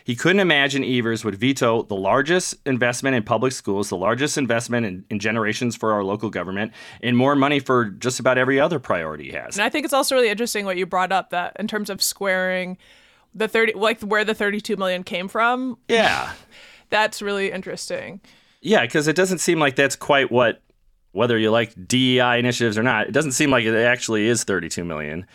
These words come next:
Speaker 1: But Vos is right, though, that it seems like, oh, g-, you know, Evers should veto this, but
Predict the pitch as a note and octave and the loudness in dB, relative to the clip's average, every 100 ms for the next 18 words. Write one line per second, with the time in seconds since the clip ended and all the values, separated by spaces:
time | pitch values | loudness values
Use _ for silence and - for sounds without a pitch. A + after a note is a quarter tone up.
0 | _ _ _ _ - E3+ F#3 B3+ B3+ F3+ | _ _ _ _ -2 2 4 4 0 2
1 | D3 C#3+ B2 A#2 A2+ G#2 - - B2+ D3 | 2 2 2 2 2 0 -4 -6 -2 0
2 | C3+ D#3+ B2 A2 G#2 G2+ G2+ A#2+ A2+ E2+ | 2 4 4 0 -4 -8 -4 -2 -2 -2
3 | A#2+ C#3 G#2 - G2+ D#2 D#2 A#2+ - C#2+ | -2 0 -2 0 -2 -2 -4 -4 -2 -6
4 | C2 D2 - - G2 | -8 -10 -8 -4 -4